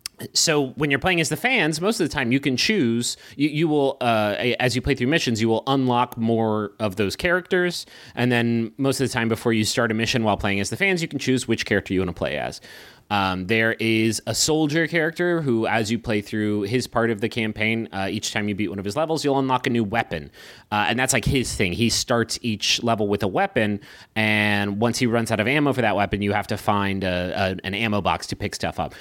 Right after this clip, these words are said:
So, like, there are these many, he only has, like, five, though, five weapons that you can unlock. So there are these mini progression loops for each of, uh, not for each. Some characters don't have any choice. Like, you just start and you're that character and Bob's your uncle.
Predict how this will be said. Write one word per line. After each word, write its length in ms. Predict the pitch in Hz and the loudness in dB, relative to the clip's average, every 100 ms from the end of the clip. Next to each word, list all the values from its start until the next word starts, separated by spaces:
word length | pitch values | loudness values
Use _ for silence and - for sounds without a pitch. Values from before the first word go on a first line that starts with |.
| - | -14
So, 160 | - 165 | -4 -2
like, 180 | 160 147 | 0 0
there 220 | 180 180 | -2 0
are 120 | 151 | 0
these 240 | 147 139 127 | 2 0 2
many, 680 | 143 190 202 160 156 139 | 0 2 2 2 2 0
he 260 | - - 180 | -2 -2 0
only 300 | 170 151 147 | 0 0 0
has, 100 | 135 | 0
like, 140 | 107 | -4
five, 500 | - - 123 98 85 | -6 -4 -2 0 -4
though, 380 | 82 82 67 78 - | -6 -10 -10 -14 -8
five 260 | - 104 85 | 0 0 0
weapons 320 | 87 87 85 | -2 -2 -8
that 80 | - | -6
you 80 | |
can 100 | 90 82 | -6 -4
unlock. 260 | 80 80 | -4 -4
So 100 | - | -2
there 140 | 147 165 | 0 0
are 20 | |
these 240 | 160 143 | 0 -2
mini 320 | 135 196 262 | -2 0 0
progression 460 | 247 175 139 120 120 | 0 0 0 0 2
loops 180 | 117 107 | 0 -2
for 240 | - 113 - | -4 -4 -2
each 380 | 139 139 - - - - - - | -2 0 -4 -6 -14 -20 -20 -4
of, 360 | 117 117 113 107 | 0 2 0 0
uh, 200 | 123 143 | 0 0
not 320 | - - 170 160 | -2 0 0 2
for 100 | 170 | 2
each. 260 | 110 101 | 2 2
Some 200 | - 147 | 0 0
characters 340 | 131 120 117 104 | 0 0 0 0
don't 180 | 117 | 0
have 140 | 101 107 | 0 0
any 140 | 107 | 0
choice. 380 | 110 143 139 143 | 0 0 0 0
Like, 120 | 101 | -2
you 60 | 101 | -2
just 200 | 98 - | -2 -2
start 280 | 107 98 - | 0 0 -2
and 260 | 95 87 | -6 -6
you're 120 | 87 | -4
that 160 | 90 80 | -2 -4
character 500 | - 80 - 82 80 | -4 -6 -6 -6 -6
and 320 | 78 78 73 - _ _ _ _ | -8 -10 -14 -20 _ _ _ _
Bob's 280 | 95 87 - | 0 0 0
your 80 | 117 | 0
uncle. 400 | 165 139 98 | 0 0 -2